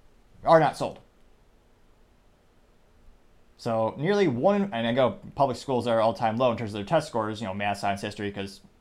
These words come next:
teachers are more indoctrinating students than actually teaching them. So we'll do a little bit of math here today, or a little fun fact of the day to help offset the lack of knowledge provided in public schools. Now, twenty-two percent is close to twenty-five. Twenty-five percent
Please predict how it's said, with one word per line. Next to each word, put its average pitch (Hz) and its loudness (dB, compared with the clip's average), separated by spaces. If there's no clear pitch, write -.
teachers 104 -8
are 95 -8
more 143 2
indoctrinating 127 2
students 131 -6
than 117 0
actually 98 -8
teaching 120 -2
them. 107 -4
So 190 4
we'll 180 4
do 147 0
a - 2
little 139 0
bit 123 0
of 120 -2
math 120 0
here 123 -4
today, 117 0
or 104 -2
a 104 -2
little 104 -2
fun 110 -6
fact 151 2
of 110 -4
the 110 -6
day 104 -6
to 104 -4
help 110 -6
offset 123 2
the 107 -8
lack 117 0
of 107 -8
knowledge 107 -2
provided 104 -2
in 101 -10
public 104 2
schools. - -12
Now, 131 6
twenty-two 202 2
percent 170 2
is - -8
close - -2
to - -10
twenty-five. 131 4
Twenty-five 180 6
percent 139 -4